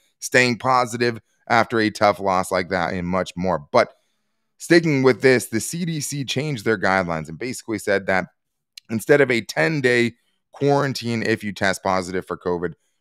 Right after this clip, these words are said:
really now you only need to be gone for five days, which is huge, David, because the one thing that we've seen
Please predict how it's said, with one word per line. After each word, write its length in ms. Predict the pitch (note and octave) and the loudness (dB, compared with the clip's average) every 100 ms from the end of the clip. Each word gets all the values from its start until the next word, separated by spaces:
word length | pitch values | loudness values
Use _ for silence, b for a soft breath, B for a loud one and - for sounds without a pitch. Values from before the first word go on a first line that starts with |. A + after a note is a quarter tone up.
| _ | _
really 280 | C3 D3 C#3+ | 6 8 8
now 200 | C#3+ B2 | 6 2
you 200 | A#2+ A#2+ | 2 0
only 160 | B2 A#2 | 0 -2
need 160 | A2 | -4
to 60 | G#2+ | -4
be 160 | G#2+ | -6
gone 260 | F#2+ G2 G2 | -2 -2 -2
for 100 | F#2 | -4
five 540 | - F#2 F2+ F#2+ F#2+ | -4 -2 0 0 0
days, 400 | F2 F2 D#2 C#2 - _ _ _ _ | -2 -2 -4 -8 -16 _ _ _ _
which 160 | E3 D#3+ | -4 -4
is 120 | D3+ | -4
huge, 280 | E3+ A#2+ G#2 | -6 -4 -2
David, 260 | A2+ A2 | -2 -2
because 300 | G#2+ B2 A2+ | -4 -2 -2
the 80 | A2 | -2
one 200 | C3 D3 | -2 -2
thing 160 | C#3 C3 | -2 -2
that 120 | A2 | -2
we've 140 | G#2+ | -4
seen 320 | - A#2+ A2 | -6 -6 -6